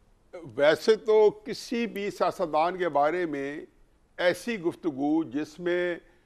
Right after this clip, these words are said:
वो अदालत के अंदर बयान हल्फी हों या एक अदालत की प्रोसीडिंग्स हों या, अ, पूरे पाकिस्तान के सारे न्यूज़ चैनल्स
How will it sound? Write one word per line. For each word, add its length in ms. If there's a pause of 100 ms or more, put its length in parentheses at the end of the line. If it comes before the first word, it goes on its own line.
(500)
वो 120
अदालत 680
के 80
अंदर 640 (480)
बयान 320
हल्फी 460
हों 320 (640)
या 280
एक 180
अदालत 400
की 60
प्रोसीडिंग्स 680
हों 280
या, 320
अ, 100 (400)
पूरे 500
पाकिस्तान 640
के 160
सारे 440
न्यूज़ 300
चैनल्स 480